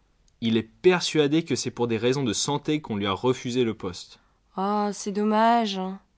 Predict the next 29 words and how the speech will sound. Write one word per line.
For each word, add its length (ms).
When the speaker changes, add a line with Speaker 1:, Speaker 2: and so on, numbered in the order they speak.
Speaker 2:
Peut-être 340
que 120
l'employeur 580
craignait 380
des 140
réactions 440
allergiques 720
et 100
qu'il 220
voulait 220
protéger 500
la 120
santé 320
de 60
ton 140
copain. 480
Mais 240
bon, 300
ça 220
revient 340
moins 220
cher 340
d'embaucher 460
des 160
gens 260
en 40
bonne 220
santé 360
physique 600